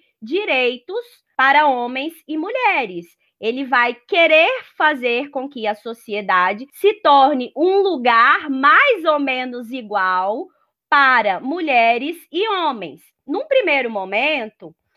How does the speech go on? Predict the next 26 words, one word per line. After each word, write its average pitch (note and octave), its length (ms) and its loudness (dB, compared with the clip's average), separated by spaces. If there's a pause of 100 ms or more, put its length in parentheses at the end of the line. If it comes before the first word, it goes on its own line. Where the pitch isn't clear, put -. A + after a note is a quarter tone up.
a A3 140 0
gente C#4 240 -6
tá D4+ 100 -2
falando C#4+ 480 0
de C4 140 -2
leis, C#4 480 2 (760)
é B3 160 0
que D4+ 140 -6
essas C#4 380 -2
leis E4 460 -2
sejam A3 400 -6
iguais. F#3 640 -8 (540)
Num F4+ 240 4
segundo C#4+ 520 2
momento, A3+ 560 0
a A3+ 80 0
gente B3+ 240 -6
já C4 100 4
tá C4+ 140 2
falando C4 420 0
de C4 140 -6
questões B3+ 500 -4
culturais, A#3+ 1080 0
de G3 100 -20
questões G3 600 -14
sociais. A3+ 600 -2